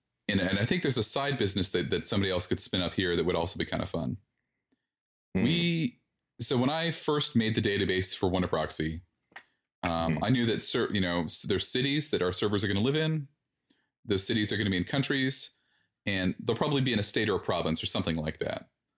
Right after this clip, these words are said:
Speaker 2: By the
Speaker 1: And so our
Speaker 2: way, um,
Speaker 1: database has, like,
Speaker 2: an Excel, an Excel sheet is not a database.
Speaker 1: You know, that's, that's fine, but it, it's running the company, so it's gonna work out.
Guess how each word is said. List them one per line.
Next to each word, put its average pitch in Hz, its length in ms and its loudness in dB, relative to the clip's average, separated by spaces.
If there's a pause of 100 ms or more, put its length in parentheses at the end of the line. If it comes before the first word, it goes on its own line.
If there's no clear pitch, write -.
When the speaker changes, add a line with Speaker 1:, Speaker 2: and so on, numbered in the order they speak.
(140)
Speaker 2:
By 92 200 2
the 90 80 -2
Speaker 1:
And 98 80 0
so - 80 2
our 104 60 2
Speaker 2:
way, 156 160 0
um, 151 120 0
Speaker 1:
database 95 380 -2
has, 113 200 -2
like, 95 140 2
Speaker 2:
an 85 80 0
Excel, 95 480 -4
an 82 140 -2
Excel 90 320 -2
sheet 82 380 -4
is 78 200 -4
not - 320 -4
a - 60 -4
database. - 560 -6 (800)
Speaker 1:
You 123 80 2
know, 120 220 0
that's, 123 200 -2
that's 110 220 0
fine, 139 480 0
but 101 280 0
it, 98 260 0
it's 95 200 -2
running 110 220 2
the 95 80 0
company, 82 320 0
so - 140 -2
it's - 100 -6
gonna 90 140 0
work 87 160 0
out. 69 200 -2